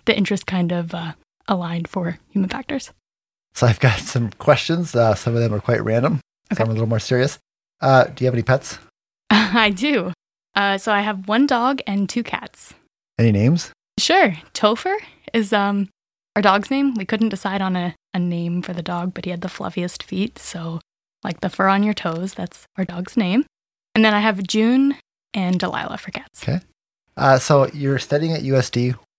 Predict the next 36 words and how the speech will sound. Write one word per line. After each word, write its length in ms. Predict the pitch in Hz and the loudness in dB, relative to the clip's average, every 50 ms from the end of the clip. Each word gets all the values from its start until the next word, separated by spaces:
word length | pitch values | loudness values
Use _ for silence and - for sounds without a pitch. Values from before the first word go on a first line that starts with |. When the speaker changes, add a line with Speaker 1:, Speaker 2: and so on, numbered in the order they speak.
| _ - | _ 2
Speaker 2:
What 160 | 147 170 185 | 2 4 4
do 80 | 180 | 4
you 80 | 180 160 | 2 4
like 180 | 143 135 117 - | 4 4 4 4
most 320 | 127 120 123 117 - - | 0 0 0 -2 -2 -4
about 200 | 117 101 101 98 | -2 -2 -2 -2
U 100 | 107 104 | -2 -4
S 160 | 98 92 - | -4 -4 -6
D? 220 | - 107 95 92 87 _ _ _ _ _ _ _ _ - | -8 -10 -12 -12 -16 _ _ _ _ _ _ _ _ -2
Speaker 1:
I 60 | 233 | 0
really 220 | 247 285 339 381 | 0 0 -2 -2
like 200 | 392 339 311 302 | -2 -2 -2 -2
the 80 | - 254 | -4 -6
people 260 | - 247 233 - 226 | -4 -4 -2 -2 0
in 60 | 220 | 0
our 100 | 202 185 175 | 0 0 0
program. 500 | - 190 170 160 180 185 190 202 208 196 _ _ _ _ _ _ _ - | -2 -2 -2 0 -2 -2 -2 -2 -4 -4 _ _ _ _ _ _ _ 2
Most 220 | 233 226 240 - - | 4 4 4 2 0
grad 180 | 269 247 233 | -2 -2 -2
programs 380 | - 240 220 226 226 208 190 202 | -2 -4 -2 0 0 0 -2 -2
are, 360 | - 185 170 165 175 185 175 _ _ _ _ _ _ _ - | -4 -4 -4 -4 -4 -6 -6 _ _ _ _ _ _ _ -4
or 80 | 202 202 | -4 -4
tend 220 | - - 214 196 | -2 0 0 0
to 60 | 196 | 2
be, 240 | 185 196 190 185 175 - _ _ _ - | 2 0 0 0 -2 -4 _ _ _ -6
kinda 240 | - 220 196 190 180 | -4 -2 -2 -2 -4
small, 360 | - - - 185 180 185 190 | -6 -6 -6 -4 -2 -2 -4
so 160 | 185 - - | -4 -4 -6
we're 280 | 180 175 180 180 180 190 - | -4 -2 -2 -2 -2 -6 -8
a 60 | - | -8
pretty 180 | - - 214 185 | -4 -2 -2 -2
close-knit 520 | - - 202 190 185 - 202 185 - 202 | -2 -2 -2 -2 0 0 -2 -2 -2 -2
group. 260 | - 214 208 202 196 - _ _ _ _ _ _ _ _ - - | 0 2 2 2 2 0 _ _ _ _ _ _ _ _ -2 0
Just 220 | 311 269 - - | 0 2 2 2
getting 460 | - 262 - 247 254 247 240 220 - - | 0 0 2 4 4 4 2 0 -2 -2
involved 640 | - 220 208 185 - 190 190 190 190 190 185 175 | 0 0 0 2 0 -2 -2 0 0 -2 -2 -4